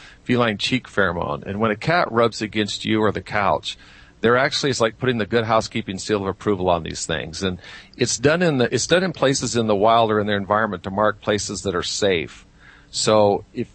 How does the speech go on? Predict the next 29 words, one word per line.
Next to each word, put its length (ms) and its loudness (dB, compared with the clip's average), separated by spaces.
you 80 0
know, 160 2
if 200 -6
you 120 4
mark 280 2
these 220 -2
things, 240 -2
if 140 -6
you 80 4
have 100 2
an 60 -4
escape 420 -2
route, 480 0
theoretically 640 0
in 100 -4
your 140 -4
house, 400 2
they 160 -4
know 160 -2
which 240 -4
thing 200 -4
has 100 -6
been 160 -4
marked 340 0
and 100 -4
know 120 0
these 220 -6
different 300 -6
paths. 520 0